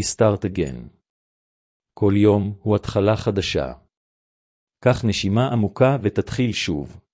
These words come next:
Once you have control over your mind, anything you want is possible. ברגע שיש לך שליטה על המחשבה שלך, כל דבר שאתה רוצה הוא אפשרי.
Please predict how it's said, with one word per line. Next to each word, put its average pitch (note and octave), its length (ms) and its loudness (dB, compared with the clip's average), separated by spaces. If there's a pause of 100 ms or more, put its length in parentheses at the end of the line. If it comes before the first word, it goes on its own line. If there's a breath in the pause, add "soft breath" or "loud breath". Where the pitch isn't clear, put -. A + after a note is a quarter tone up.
(920)
Once C#3+ 320 2
you C3+ 100 4
have A2 180 4
control G2+ 480 2
over G#2 220 4
your G#2 200 6
mind, D#2+ 460 -2 (380)
anything C#3 380 2
you A#2+ 120 4
want A2+ 220 2
is G#2 320 2
possible. E2+ 680 -4 (1120)
ברגע G2 400 -2
שיש G2+ 400 0
לך G2 220 -2
שליטה A2+ 400 0
על A2+ 80 4
המחשבה G#2+ 500 0
שלך, F2+ 360 -4 (540)
כל C#3 240 4
דבר G#2 320 4
שאתה G2+ 320 0
רוצה A#2 400 0
הוא C3 180 0
אפשרי. E2 520 -4